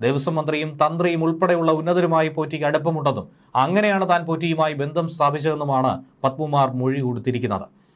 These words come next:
എന്തായിരുന്നാലും അന്വേഷണ സംഘം എത്തിയപ്പോൾ "നിങ്ങൾ വരുമെന്നുറപ്പായിരുന്നു" എന്നായിരുന്നു പത്മകുമാറിന്റെ പ്രതികരണം. കാരണം ഇത് കാത്തിരിക്കുകയായിരുന്നു ഏറെക്കാലമായി. വ്യക്തമായ തെളിവുകൾ നിരത്തിയുള്ള ചോദ്യം ചെയ്യലിനൊടുവിൽ ഇന്നലെ ഉച്ചയ്ക്ക് മൂന്നേ മുപ്പതോടു കൂടിയാണ്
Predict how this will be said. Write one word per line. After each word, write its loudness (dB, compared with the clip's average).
എന്തായിരുന്നാലും 2
അന്വേഷണ 0
സംഘം 0
എത്തിയപ്പോൾ 0
"നിങ്ങൾ 2
വരുമെന്നുറപ്പായിരുന്നു" 2
എന്നായിരുന്നു -2
പത്മകുമാറിന്റെ -2
പ്രതികരണം. 0
കാരണം 2
ഇത് 0
കാത്തിരിക്കുകയായിരുന്നു 0
ഏറെക്കാലമായി. -2
വ്യക്തമായ 2
തെളിവുകൾ 6
നിരത്തിയുള്ള 2
ചോദ്യം 0
ചെയ്യലിനൊടുവിൽ 0
ഇന്നലെ 0
ഉച്ചയ്ക്ക് -2
മൂന്നേ -2
മുപ്പതോടു 2
കൂടിയാണ് -2